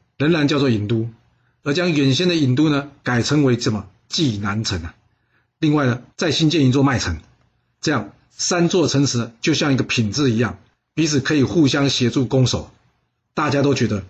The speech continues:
，“嗯，南瓦这想法非常的好。”只有这沈尹戌认为啊，这国家靠的是管理制度以及大王的贤明啊，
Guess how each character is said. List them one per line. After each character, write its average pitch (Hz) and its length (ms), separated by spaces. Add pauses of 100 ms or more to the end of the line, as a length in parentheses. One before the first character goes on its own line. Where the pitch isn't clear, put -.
，“嗯， 139 380 (220)
南 147 240
瓦 139 140
这 147 80
想 127 180
法 104 120
非 165 300
常 113 160
的 117 60
好。” 90 280 (600)
只 170 160
有 151 100
这 156 120
沈 147 280
尹 120 140
戌 131 180
认 123 160
为 95 120
啊， 87 180 (500)
这 190 180
国 143 220
家 170 160
靠 175 200
的 143 120
是 151 100
管 139 240
理 139 100
制 143 200
度 135 120
以 113 60
及 123 100
大 120 200
王 107 100
的 110 60
贤 107 180
明 101 140
啊， 90 160